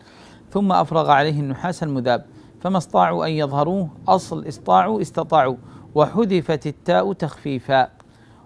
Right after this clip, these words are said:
والضمير في يظهروه للسد، ومعنى يظهروه يعلوه ويصعد على ظهره. فالمعنى أن يأجوج ومأجوج لا يقدرون أن يصعدوا على السد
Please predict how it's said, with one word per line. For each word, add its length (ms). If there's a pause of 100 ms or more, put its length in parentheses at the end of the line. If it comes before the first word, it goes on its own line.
(100)
والضمير 680
في 180
يظهروه 720
للسد، 720 (400)
ومعنى 460
يظهروه 640 (120)
يعلوه 720 (260)
ويصعد 580
على 260
ظهره. 340 (380)
فالمعنى 440
أن 260
يأجوج 460
ومأجوج 480
لا 180
يقدرون 500
أن 200
يصعدوا 500
على 160
السد 560